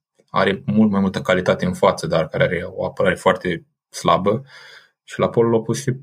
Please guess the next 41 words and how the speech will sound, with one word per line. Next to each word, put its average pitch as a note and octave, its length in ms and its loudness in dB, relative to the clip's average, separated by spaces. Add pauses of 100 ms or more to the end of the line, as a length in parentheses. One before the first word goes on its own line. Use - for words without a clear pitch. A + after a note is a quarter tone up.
Burnley, G#2+ 580 4
West F#2 180 -2
Brom, G2 320 0
chiar F#2+ 160 -2
și - 120 -6
Sheffield, F#2 420 0
deși F#2 240 -4
a F#2+ 60 2
luat F#2 140 2
ceva F#2 220 0
goluri. F#2 400 -2 (1040)
Mi - 100 -4
se - 120 -2
pare A2 160 2
că A2 60 -8
sunt A2 200 0
echipe A2+ 320 0
mult A2+ 280 2
mai F#2+ 180 4
solide F2+ 440 -2
în, E2 300 -4 (120)
în F2+ 160 -4
spate, F#2+ 380 0
dar G2 200 0
care F#2+ 560 0 (420)
sunt - 360 -4
așa F2+ 260 -2
cam D2+ 280 -8
seci - 600 -4
pe - 80 -10
faza E2+ 320 2
ofensivă. E2 720 -2
Și - 160 -8
va F#2+ 160 -2
fi - 160 -2
interesant A2 480 4
de G2 60 4
văzut. F2+ 600 -2
Băi, G#2 320 0 (120)
uite, G2+ 240 -2
Fulham G2+ 600 -2